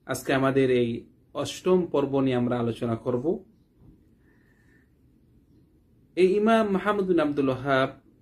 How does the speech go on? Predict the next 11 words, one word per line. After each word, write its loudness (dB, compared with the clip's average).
আমাদের -2
সপ্তম -4
পর্বতে 0
আমরা -2
আলোচনা -2
করেছিলাম -2
যে 0
আল্লাহ 2
সুবহানাহু -4
ওয়া 0
তাআলা 2